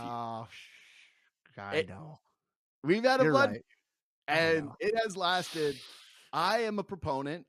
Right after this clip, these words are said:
Speaker 1: of, no, I'm the
Speaker 2: Mm.
Speaker 1: numbers guy. <laughs> I'm the numbers guy.
Speaker 2: Okay, dork.
Speaker 1: The big numbers guy, crunching 'em. But
Speaker 2: Yeah,
Speaker 1: there's a
Speaker 2: uh,
Speaker 1: lot of data up when you're down two goals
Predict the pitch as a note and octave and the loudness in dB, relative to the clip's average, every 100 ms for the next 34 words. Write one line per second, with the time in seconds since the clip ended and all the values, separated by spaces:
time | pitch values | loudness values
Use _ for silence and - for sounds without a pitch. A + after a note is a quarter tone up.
0 | - C3+ C3 B2+ A2 - _ _ _ _ | -2 0 0 -2 -6 -20 _ _ _ _
1 | _ - C3+ A#2+ D3+ G3+ C4+ B3 F#3+ A3+ | _ -8 -4 2 6 6 4 -2 -2 -2
2 | F#3 - B2 A2+ D3 - _ - - G#3 | -6 -4 -4 -4 -6 -10 _ -18 -6 -6
3 | - G3 - F#3 F#3 E3 F3 D3 C3+ - | 0 0 0 -4 -2 -2 -2 -4 -4 -2
4 | - D#3 C3+ C3 A#2+ C#3 - - _ - | 2 2 2 -2 -2 -2 -4 -10 _ -4
5 | D#3+ B2+ F3+ G#3 A3 F#3+ F#3+ E3+ C3 C3+ | -2 0 0 0 2 0 0 -4 -2 0
6 | C3 D3 G3+ - D#3+ D3+ F#3+ F#3+ F#3 A#3 | 2 0 -2 -6 -2 -2 -2 -4 -2 -4
7 | B3+ - - - _ _ - F3+ G#2+ G#2+ | -8 -12 -20 -20 _ _ 0 2 2 0
8 | A2 - F3 F3+ G3 F3 D#3+ E3+ G#3+ G3+ | -4 -6 -4 -2 -2 0 0 0 -2 -4
9 | G3 G3+ _ _ _ _ _ - A#2 A#2 | -2 -2 _ _ _ _ _ -6 -2 -4
10 | _ A#2 B2 C#3 D#3 D3+ C#3+ D#3+ - F#3 | _ -8 -4 -4 -2 -2 -2 -6 -6 -2
11 | C3 G#2+ A2+ A2+ - | -2 -2 -4 -8 -16